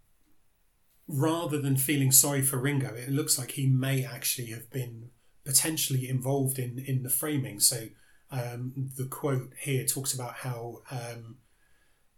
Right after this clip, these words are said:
um, so it's the band bunched up together, the fans wanting to see the favourite Beatles, uh, the favourite Beatle, A E Ringo, and the kind of shot, uh,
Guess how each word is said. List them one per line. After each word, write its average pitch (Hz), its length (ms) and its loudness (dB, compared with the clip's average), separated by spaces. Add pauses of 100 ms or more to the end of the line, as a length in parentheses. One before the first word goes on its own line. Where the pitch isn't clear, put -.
um, 120 460 -6 (1500)
so - 180 8
it's 131 220 6
the 147 80 2
band 139 360 2
bunched 143 280 0
up 135 100 -6
together, 123 500 -4
the 139 60 -10
fans 135 320 2
wanting 143 380 2
to 135 60 0
see 135 200 6
the 131 80 0
favourite 123 400 -4
Beatles, - 680 -2 (280)
uh, 139 80 0
the 131 100 0
favourite 123 300 -2
Beatle, 131 400 -4
A 113 80 -6
E 110 80 -12
Ringo, 131 480 2 (260)
and 131 140 0
the 135 40 0
kind 160 300 -2
of 135 120 0
shot, 139 460 0 (180)
uh, 127 220 -2